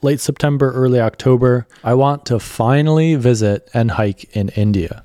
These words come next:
So I've been doing a lot of research, and I think I found what I want to do. So that's the North Star. It could go either way. I was also looking at Kyrgyzstan to do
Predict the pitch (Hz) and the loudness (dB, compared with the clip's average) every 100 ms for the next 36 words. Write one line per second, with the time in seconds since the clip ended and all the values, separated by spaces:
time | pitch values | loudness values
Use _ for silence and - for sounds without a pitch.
0 | - - 107 107 120 123 123 104 107 123 | -18 -4 0 0 0 2 0 0 2 2
1 | 120 120 131 120 107 - - - - - | 2 0 -2 -2 -2 -2 -8 -10 -14 -20
2 | - - - - 113 107 - 156 139 120 | -20 -20 -20 -4 -2 0 0 0 0 0
3 | 131 117 107 101 92 - 107 104 98 95 | 0 0 0 -2 -4 -2 0 2 0 -2
4 | 95 - 95 104 131 196 - - - - | -4 -8 -2 0 0 -2 -8 -20 -20 -20
5 | - - - - - 110 107 104 104 104 | -20 -20 -10 -4 0 2 2 2 2 2
6 | 104 101 - _ _ - 113 - - 143 | 0 -4 -10 _ _ -2 0 0 -4 -2
7 | 127 127 - - 120 131 165 151 - 113 | 0 0 -4 -2 0 0 -2 -8 -4 -2
8 | - 135 131 123 120 120 120 117 - - | 0 -2 2 2 4 2 0 -4 -8 0
9 | 113 113 95 98 120 165 - - - - | 0 2 0 2 0 -2 -8 -20 -20 -12
10 | - 104 113 117 - 113 110 - 113 98 | -4 0 2 2 2 2 2 0 -2 -2
11 | - 113 117 - 117 107 110 - 104 104 | -2 -2 -2 -2 0 0 -2 -4 0 2
12 | 101 92 | 0 -2